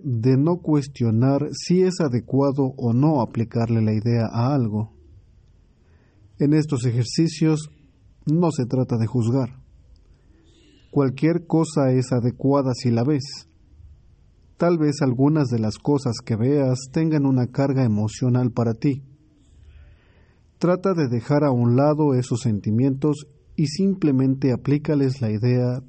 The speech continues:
tal como se la aplicarías a cualquier otra cosa. El objetivo de los ejercicios es ayudarte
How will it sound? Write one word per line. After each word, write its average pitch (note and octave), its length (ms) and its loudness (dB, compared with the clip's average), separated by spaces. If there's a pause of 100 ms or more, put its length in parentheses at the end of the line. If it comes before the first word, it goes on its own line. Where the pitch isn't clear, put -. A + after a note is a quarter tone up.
(120)
tal C#3+ 300 -2
como D3 280 0
se B2+ 160 -2
la G#2+ 120 0
aplicarías A#2+ 880 -2
a C#3 120 -4
cualquier A#2+ 400 -4
otra G#2 220 -6
cosa. B2 440 -2 (1800)
El C3 140 2
objetivo E3+ 580 0
de F3+ 80 2
los C3 200 0
ejercicios C3 920 0 (120)
es F3 200 0
ayudarte C#3 960 0